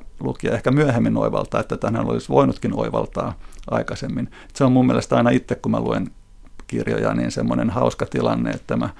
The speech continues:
myöhempää huomaan, että tämähän mun olisi pitänyt oivaltaa aikaisemmin, mutta mä oon tyytyväinen, että mä en oivaltanut, koska se lukunautinto tavallaan olisi sitten vähän niin kuin himmentynyt.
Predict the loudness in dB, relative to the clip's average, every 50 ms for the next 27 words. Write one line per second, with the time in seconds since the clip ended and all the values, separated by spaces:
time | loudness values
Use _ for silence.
0 | -16 -20 -20 -20 -20 -20 -20 -20 -20 -10 0 4 4 6 6 4 2 0 0 0
1 | 2 2 2 2 2 4 4 4 4 2 2 2 0 0 -2 -4 -2 2 2 2
2 | 2 2 0 0 0 -2 -2 -2 -2 -2 0 2 2 2 0 0 -2 -2 -2 -2
3 | 0 2 0 0 0 0 -2 -2 -2 0 2 2 2 2 2 0 -2 -2 -2 -2
4 | 0 0 0 0 -2 -4 -6 -4 -4 -2 0 2 2 2 2 2 2 2 2 2
5 | 2 2 2 2 2 2 0 -2 -2 -2 -2 0 0 2 2 4 6 6 6 4
6 | 2 2 2 0 -2 -2 -2 -2 -4 -4 -4 -4 -4 -6 -4 -4 -4 -4 -4 -4
7 | -2 0 4 6 8 8 8 8 6 2 -2 -2 -2 0 0 2 2 2 2 0
8 | 0 0 0 -2 -4 -4 -8 -10 -6 -4 -4 -4 -4 -4 -4 -4 -2 -2 -2 -2
9 | -2 0 0 -2 -2 -2 -2 -2 0 2 0 0 0 -2 -2 -4 -4 -4